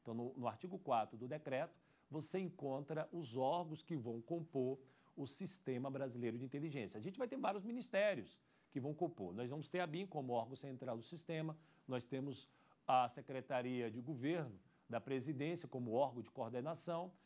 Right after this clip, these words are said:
e nós temos vários outros ministérios, Ministério da Justiça, Ministério da Fazenda, tá? Dentre outros ministérios que vão integrar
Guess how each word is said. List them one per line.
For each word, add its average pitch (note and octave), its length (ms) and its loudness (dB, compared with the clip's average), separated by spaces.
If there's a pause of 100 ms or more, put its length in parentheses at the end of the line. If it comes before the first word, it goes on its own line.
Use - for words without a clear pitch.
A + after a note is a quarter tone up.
(140)
e C4+ 60 -8
nós C4 160 2
temos A3 240 -2
vários G3 340 4
outros F#3+ 160 -4
ministérios, G3 520 0
Ministério C#3 380 -6
da D3+ 140 -2
Justiça, E3 760 -2 (240)
Ministério C3 440 0
da C3 100 -2
Fazenda, D#3+ 840 -2 (260)
tá? E3 180 6
Dentre F3 320 0
outros F#3+ 260 2
ministérios F#3+ 480 -2
que G#3+ 100 -4
vão G3+ 220 0
integrar F#3 760 4